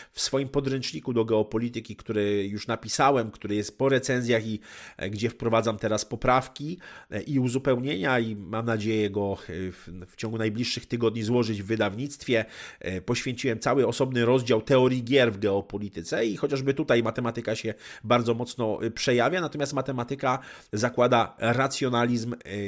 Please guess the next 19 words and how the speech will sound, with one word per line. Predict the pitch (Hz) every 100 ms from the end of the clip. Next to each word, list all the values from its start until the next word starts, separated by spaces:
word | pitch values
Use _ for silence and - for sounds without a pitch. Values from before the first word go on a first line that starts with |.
| 92 71
graczy, | 92 113 127 123 -
chociażby | 104 85 104 104
teoria | 123 117 120 113
gier | 123 120 98 - -
zakłada | 104 113 - 117 113
racjonalizm | 123 135 - 117 113 117 110 113
graczy, | 120 117 117 -
natomiast | 64 110 107 -
w, | 107 101
bardzo | 107 123 127 120
często | 127 120 127 113 - -
w | -
stosunkach | - 123 127 123 113
międzynarodowych | 120 113 110 110 110 123 123
mamy | 120 139 139
te | 135
czynniki | 127 135 120 139 143 143 131
właśnie, | 120 -
e, | 143